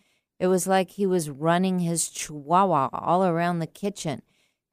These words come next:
"Don't do that. Don't touch that. Get out of that. I want to know about that. No, no, don't do."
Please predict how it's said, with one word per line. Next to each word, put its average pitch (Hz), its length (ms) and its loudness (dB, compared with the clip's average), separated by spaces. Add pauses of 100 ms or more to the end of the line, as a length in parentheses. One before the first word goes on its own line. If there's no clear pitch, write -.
"Don't 247 240 6
do 214 160 2
that. 156 360 4
Don't 254 260 4
touch 185 320 -4
that. 165 320 2
Get 240 180 4
out 226 220 4
of 170 140 0
that. 151 260 2 (320)
I 233 160 6
want 254 160 4
to 208 80 2
know 170 200 0
about 156 280 2
that. - 200 -4
No, 220 440 4
no, 190 440 2
don't 240 300 2
do." 185 180 0